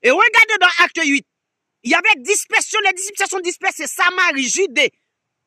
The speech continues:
Il y avait que les apôtres qui n'étaient pas dispersés. Mais les églises étaient dans les maisons, réunies dans les maisons. Regardez, après qu'ils ont quitté le temple, c'est dans les maisons l'église de Jésus qui se réunit.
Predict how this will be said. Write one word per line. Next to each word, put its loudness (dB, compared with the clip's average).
Il -6
y 0
avait 0
que 2
les -4
apôtres -4
qui -6
n'étaient -4
pas -2
dispersés. -6
Mais 2
les -4
églises -2
étaient -2
dans -4
les 0
maisons, -4
réunies 0
dans -2
les 0
maisons. -4
Regardez, 2
après 0
qu'ils -2
ont -10
quitté -4
le -2
temple, -10
c'est -8
dans -6
les 2
maisons -6
l'église -6
de -6
Jésus -4
qui -8
se -4
réunit. -4